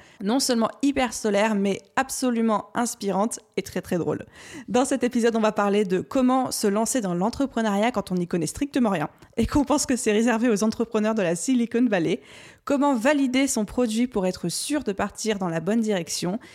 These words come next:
des erreurs que Léa a fait dans ses premiers mois, voire même sa première année d'entrepreneuriat, et de ses meilleurs conseils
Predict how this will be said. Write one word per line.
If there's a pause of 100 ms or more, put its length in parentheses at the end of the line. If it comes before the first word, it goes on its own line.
(180)
des
erreurs
que
Léa
a
fait
dans
ses
premiers
mois,
voire
même
sa
première
année
d'entrepreneuriat, (300)
et
de
ses
meilleurs
conseils